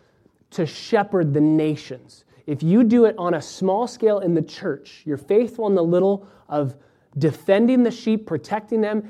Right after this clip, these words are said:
and getting the wolves away, I'm gonna give you a rod of iron to do that on a national level, on a worldwide scale.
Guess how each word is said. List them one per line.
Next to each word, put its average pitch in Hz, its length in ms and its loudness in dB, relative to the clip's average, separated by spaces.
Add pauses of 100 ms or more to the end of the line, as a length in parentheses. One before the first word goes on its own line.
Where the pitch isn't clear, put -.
(140)
and 151 180 0
getting 214 260 4
the 226 60 4
wolves 196 400 2
away, 139 440 0 (480)
I'm 202 120 0
gonna 233 140 4
give 185 180 2
you 180 140 4
a - 20 2
rod 160 300 0
of 156 80 -4
iron 156 340 -6
to 139 120 -8
do 160 340 0
that 190 300 -4
on 151 160 -6
a 131 60 -6
national 143 760 -2
level, 127 300 -10
on 160 120 -6
a 156 60 -2
worldwide 139 920 -2
scale. 117 460 -18